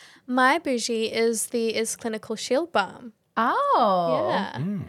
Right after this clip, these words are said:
Speaker 2: You're really into your thick moisturizers
Speaker 1: I
Speaker 2: right now,
Speaker 1: am.
Speaker 2: aren't you?
Speaker 1: Well, I c-, yeah, I have to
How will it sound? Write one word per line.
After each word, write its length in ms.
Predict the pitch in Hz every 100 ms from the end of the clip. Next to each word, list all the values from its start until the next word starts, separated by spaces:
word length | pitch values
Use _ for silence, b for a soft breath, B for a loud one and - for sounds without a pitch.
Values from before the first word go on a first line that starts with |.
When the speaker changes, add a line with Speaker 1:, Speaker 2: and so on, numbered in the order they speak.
| -
Speaker 2:
You're 140 | 247 349
really 300 | 480 508 330
into 180 | 277 254
your 100 | 226
thick 240 | 220 220
moisturizers 560 | 208 220 - 427 359 269
Speaker 1:
I 120 | 247
Speaker 2:
right 200 | 208 214
now, 160 | 196 202
Speaker 1:
am. 20 |
Speaker 2:
aren't 260 | 233 220 214
you? 100 | 294
Speaker 1:
Well, 260 | 240 233 226
I 140 | 226
c-, 60 | 226 - _
yeah, 180 | 233 220
I 40 | 214
have 260 | 196 202
to 320 | - 208 202